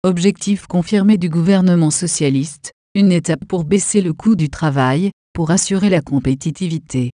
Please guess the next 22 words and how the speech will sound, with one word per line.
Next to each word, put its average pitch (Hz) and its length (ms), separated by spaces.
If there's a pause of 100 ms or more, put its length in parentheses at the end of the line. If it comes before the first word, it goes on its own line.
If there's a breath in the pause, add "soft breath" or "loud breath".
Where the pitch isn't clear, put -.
(160)
Le 170 160
gouvernement 165 600
socialiste 196 680
poursuit 208 400
la 180 140
casse 180 260
du 160 100
système 196 520
de 160 100
sécurité 151 640
sociale. 127 760 (280)
L'objectif 170 680
est 196 80
sa 147 180
privatisation. 170 1040 (240)
Il 180 160
est 156 60
vital 185 380
de 156 120
contrecarrer 170 680
ces 165 220
menaces 147 640